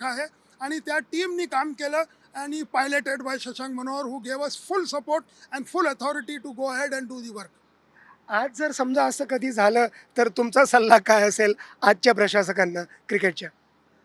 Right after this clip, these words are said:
Speaker 1: मी त्यांना काही सांगू शकत नाही, कारण काय, मी तुम्हाला एक गोष्ट सांगतो openly,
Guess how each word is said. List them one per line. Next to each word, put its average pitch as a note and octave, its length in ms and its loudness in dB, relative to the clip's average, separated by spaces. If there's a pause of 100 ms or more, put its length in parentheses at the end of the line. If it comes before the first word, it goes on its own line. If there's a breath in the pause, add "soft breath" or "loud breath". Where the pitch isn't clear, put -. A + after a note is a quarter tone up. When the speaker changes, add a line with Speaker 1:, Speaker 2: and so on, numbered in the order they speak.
(120)
Speaker 1:
मी E4 100 -2
त्यांना D#4+ 300 2
काही E4+ 260 4
सांगू D#4 360 0
शकत D#4+ 360 -2
नाही, F4 260 2
कारण E4+ 540 0
काय, F4 280 4
मी E4 220 -4
तुम्हाला E4 420 0
एक D4+ 60 -2
गोष्ट D4+ 260 -6
सांगतो C#4+ 480 -6
openly, C#4 380 -6